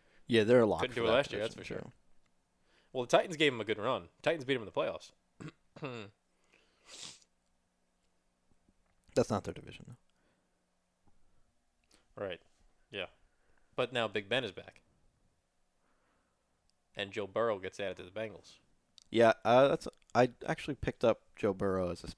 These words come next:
Speaker 1: backup quarterback last night. I'm,
Speaker 2: Not bad.
Speaker 1: yeah,
Speaker 2: It's all
Speaker 1: I think
Speaker 2: about
Speaker 1: that
Speaker 2: it.
Speaker 1: there's a good amount of upside to him.
Speaker 2: I think he's gonna have a, a decent rookie year. I, listen, I, I said it, I don't know if we had podcast back when college football was on.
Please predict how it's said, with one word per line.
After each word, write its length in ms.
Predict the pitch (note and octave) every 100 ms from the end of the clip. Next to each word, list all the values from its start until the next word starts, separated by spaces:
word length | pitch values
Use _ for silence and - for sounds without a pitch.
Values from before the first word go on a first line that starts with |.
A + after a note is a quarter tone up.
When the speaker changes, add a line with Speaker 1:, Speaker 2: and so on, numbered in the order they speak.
| -
Speaker 1:
backup 400 | F2+ F#2 B1 -
quarterback 460 | - B1+ D2 D2 -
last 240 | F2 -
night. 180 | - -
I'm, 160 | A2 C#3 _ _ -
Speaker 2:
Not 140 | B2
bad. 160 | F#2+ F#2 - _ _ _ -
Speaker 1:
yeah, 220 | D#3+ G2 -
Speaker 2:
It's 80 | -
all 60 | F3+
Speaker 1:
I 40 |
think 100 | F3+
Speaker 2:
about 200 | A2+ G#2+
Speaker 1:
that 60 | G2
Speaker 2:
it. 180 | F2+ -
Speaker 1:
there's 200 | D#3 C#3+
a 40 |
good 120 | D#3+ D#3+
amount 200 | B2 G2
of 40 |
upside 360 | F#2+ - G2+ F#2
to 60 | -
him. 200 | G2+ A#2 -
Speaker 2:
I 100 | G#3
think 120 | G#3
he's 120 | C3+
gonna 160 | A#2 F2+
have 180 | F#2 E2+
a, 100 | D#2+ E2 G2
a 40 | E2
decent 320 | - F2+ - E2+
rookie 220 | F#2 G2
year. 280 | F2+ A2 C#3
I, 180 | C3+ D3+ -
listen, 240 | D3 F2+
I, 160 | G#2 C#3+ -
I 60 | D#3+
said 240 | - F3
it, 160 | A#2+ - _ _
I 40 | A#2+
don't 100 | D3
know 60 | B2
if 100 | G#2
we 100 | F2+
had 120 | F2+ -
podcast 440 | F#2 - A#2 -
back 180 | B2 B2
when 100 | A2+
college 220 | B2+ B2+
football 220 | - C3+
was 100 | C#3
on. 180 | C#3 C#3+